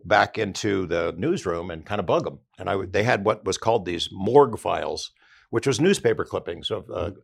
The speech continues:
prominent news stories at the time. And as I'm going through 'em, I recognized some of the people. The first people I met in Las Vegas were these mob people. Uh, the,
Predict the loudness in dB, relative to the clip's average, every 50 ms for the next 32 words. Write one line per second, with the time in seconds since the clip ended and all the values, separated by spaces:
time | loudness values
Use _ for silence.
0 | _ -20 -8 2 4 4 6 6 4 0 0 0 0 0 0 0 0 0 0 0
1 | -2 -4 -6 -8 -8 -10 -8 -4 -2 -2 -2 -2 -4 _ _ _ _ _ _ -4
2 | 2 4 4 4 4 2 4 6 6 6 4 2 2 4 4 4 4 4 4 4
3 | 6 4 4 2 2 -2 -4 -2 -2 -2 -2 -2 -2 -4 -2 -2 -4 -4 -4 -2
4 | -4 -4 -4 -4 -6 -4 -2 2 0 0 0 0 -4 -4 -2 0 -2 -2 -2 -2
5 | -2 -2 -2 -2 -2 -4 -4 -2 -2 -4 -2 -2 -2 -2 0 -2 -2 -4 -4 -6
6 | -4 -4 -4 -4 -4 -2 -2 -2 -4 -4 -10 -10 -10 -12 -18 -18 _ _ _ _
7 | _ _ _ _ _ _ _ _ _ _ -20 -20 -20 _ _ _ _ _ _ _
8 | 0 2 4 4 4 4 2